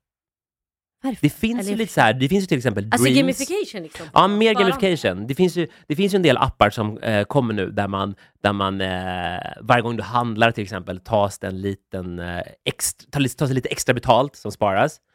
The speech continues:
Speaker 1: Mm,
Speaker 2: Eller
Speaker 1: mm.
Speaker 2: så, så tas det lite extra betalt som kanske åker in i ett spel. Det där tror jag kommer komma mer.
Speaker 1: Cool.
Speaker 2: Mm. Okej, så det är mina, mina, är det tre eller fyra tips?
Speaker 1: Första var riktigt bra.
Speaker 2: Ja, okej. Men V R-bootcampen för Försvarsmakten.
Speaker 1: Ja, det var riktigt
Speaker 2: Har de,
Speaker 1: bra.
Speaker 2: men det borde de ha, alltså.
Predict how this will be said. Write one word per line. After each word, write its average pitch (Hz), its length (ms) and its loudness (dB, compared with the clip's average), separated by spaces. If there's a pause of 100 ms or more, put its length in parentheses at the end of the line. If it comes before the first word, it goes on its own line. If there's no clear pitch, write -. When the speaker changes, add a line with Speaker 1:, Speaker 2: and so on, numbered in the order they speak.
(180)
Speaker 1:
Mm, 185 200 2
Speaker 2:
Eller 127 320 4
Speaker 1:
mm. 160 100 -2
Speaker 2:
så, 123 420 0 (260)
så - 180 -6
tas 117 240 0
det - 80 -6
lite 110 200 -2
extra 110 200 -6
betalt 101 300 -4
som 104 100 -10
kanske 107 180 -8
åker 98 160 -8
in 95 120 -6
i 95 100 -4
ett 92 120 -8
spel. - 580 -6 (400)
Det 113 120 -12
där 98 140 -4
tror - 120 -18
jag - 80 -14
kommer 76 140 -20
komma 82 180 -20
mer. 85 240 -20 (680)
Speaker 1:
Cool. - 300 -12 (260)
Speaker 2:
Mm. 107 180 -10 (420)
Okej, 110 180 0
så 156 80 -2
det 180 80 4
är 185 40 2
mina, 135 600 0
mina, 113 140 -4
är 110 260 -10
det 101 60 -12
tre - 160 -12
eller 95 160 -8
fyra 107 180 -12
tips? - 220 -20
Speaker 1:
Första 247 320 2
var 160 100 -4
riktigt 147 280 -16
bra. - 80 -18 (220)
Speaker 2:
Ja, 98 80 -6
okej. 101 160 -10 (100)
Men 101 220 -12
V 135 160 -2
R-bootcampen 110 560 -2
för 92 360 -6
Försvarsmakten. 165 560 0
Speaker 1:
Ja, - 60 -8
det 170 120 -4
var 151 140 -8
riktigt 147 160 -8
Speaker 2:
Har 139 80 4
de, 165 80 0
Speaker 1:
bra. 156 140 -8
Speaker 2:
men 113 100 -6
det 113 80 2
borde 85 220 -6
de 82 80 -12
ha, - 180 -12
alltså. - 240 -20